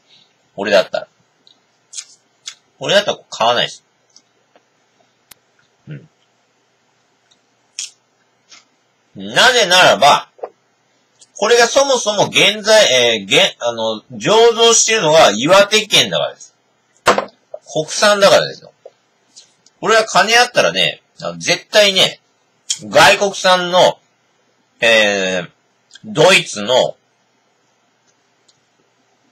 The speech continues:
まあ、シュバルツを選びます。うん。そういうもんなんだって。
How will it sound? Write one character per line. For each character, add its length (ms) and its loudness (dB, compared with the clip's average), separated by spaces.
ま 120 -2
あ、 40 4
シ 200 -2
ュ 20 0
バ 120 6
ル 100 0
ツ 140 -12
を 60 -6
選 300 0
び 40 -10
ま 100 -10
す。 140 -20
う 40 -18
ん。 240 -20
そ 240 -8
う 40 -4
い 40 -6
う 40 -8
も 140 -6
ん 20 -8
な 120 -2
ん 40 -10
だ 100 -14
っ 20 -20
て。 100 -20